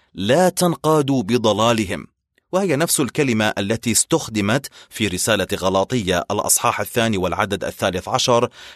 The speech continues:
إذ نقرأ أن برنابا قاد إلى ريائهم، لذا لا تنقادوا بضلالهم. فهؤلاء الأشخاص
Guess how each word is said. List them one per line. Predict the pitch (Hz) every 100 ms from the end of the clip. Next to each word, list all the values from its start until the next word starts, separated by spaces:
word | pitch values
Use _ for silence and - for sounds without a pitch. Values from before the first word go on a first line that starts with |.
| -
إذ | 123 147
نقرأ | 175 143 - 127 143
أن | 135 95
برنابا | 101 101 127 143 110 107 -
قاد | 156 170 117 117 147
إلى | 170 196 185 -
ريائهم، | 180 120 127 131 107 92 73 - _ _ _
لذا | 123 123 131
لا | 117 131 160
تنقادوا | - 151 - 160 147 127 131 123 _ _
بضلالهم. | 127 107 90 87 76 78 50 _ _ _ - -
فهؤلاء | - - 101 104 104 107 110
الأشخاص | 95 - - 107 123 156